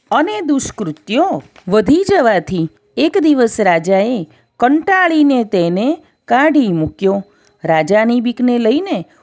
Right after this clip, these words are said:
મોટો પુત્ર તેના દરેક સગા વહાલા પાસે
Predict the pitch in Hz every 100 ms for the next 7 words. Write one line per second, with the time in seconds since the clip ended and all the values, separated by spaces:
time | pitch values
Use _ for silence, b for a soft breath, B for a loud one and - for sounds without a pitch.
0 | b 214 285 - 202 - - - 220 214
1 | b b - 240 226 214 196 220 339 370
2 | - 254 220 220 214 196 185 185 185 185
3 | 165 - 196 247